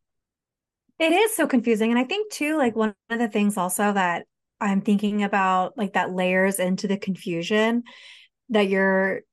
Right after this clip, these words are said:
describing is when you're reading this book,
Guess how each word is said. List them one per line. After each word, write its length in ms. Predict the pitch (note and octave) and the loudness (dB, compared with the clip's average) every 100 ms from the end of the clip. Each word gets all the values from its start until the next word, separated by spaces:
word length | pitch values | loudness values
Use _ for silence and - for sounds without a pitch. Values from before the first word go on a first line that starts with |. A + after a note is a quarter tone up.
| _ _ _ _ _ _ _ _ B3+ | _ _ _ _ _ _ _ _ -12
describing 920 | G3+ G#3+ - - F#3 E3 F#3 A#3+ C4 C#4 | -4 0 0 -2 -4 -2 0 2 2 2
is 440 | A3 G#3+ G#3+ G#3 A#3 | 4 6 6 4 -2
when 340 | G#3 B3 B3 | 0 2 4
you're 220 | C4+ C4 | 2 2
reading 480 | G#3+ A3+ B3 C4 A3+ | 2 0 2 2 2
this 220 | G3+ F#3+ - | 0 -4 -2
book, 420 | A#3 A3+ F#3 F3+ | 0 2 0 -4